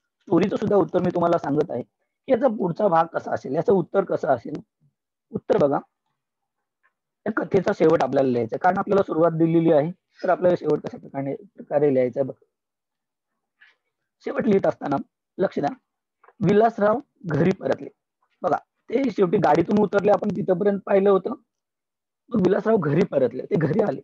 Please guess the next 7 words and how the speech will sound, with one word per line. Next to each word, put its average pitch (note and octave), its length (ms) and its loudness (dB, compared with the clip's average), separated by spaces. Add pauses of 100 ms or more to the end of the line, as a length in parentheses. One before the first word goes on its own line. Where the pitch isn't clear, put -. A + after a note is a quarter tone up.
(460)
पण G3 140 0
ते A#3 160 -6
खूप - 280 -2
अस्वस्थ E3 380 0
होते, C3+ 260 -6 (540)
पण F#3+ 140 0
ते G#3+ 380 6